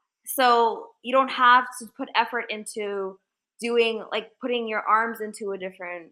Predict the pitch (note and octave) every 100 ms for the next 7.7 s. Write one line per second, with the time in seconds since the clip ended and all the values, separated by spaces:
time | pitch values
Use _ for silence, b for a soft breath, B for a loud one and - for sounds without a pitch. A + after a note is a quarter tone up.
0 | _ A#3 F#3+ E3 - E3+ F3 F#3+ G#3+ A3
1 | G#3 G#3+ G#3+ G#3 G3+ F#3 G#3 F3+ E3+ G3
2 | F#3 - _ _ _ A3 A3+ G#3+ G#3 G#3
3 | G#3 G#3+ - C4+ C#4+ C#4+ D4 B3 F3+ D#3+
4 | D#3 - A#3+ G#3 G3 G3 b b b _
5 | D4 E4 D4 C4+ C#4+ C4 A#3+ A3 G#3+ G#3+
6 | - - G3+ G3 F#3 F3 F#3 - _ _
7 | _ G#3 A3+ A#3 G#3+ A3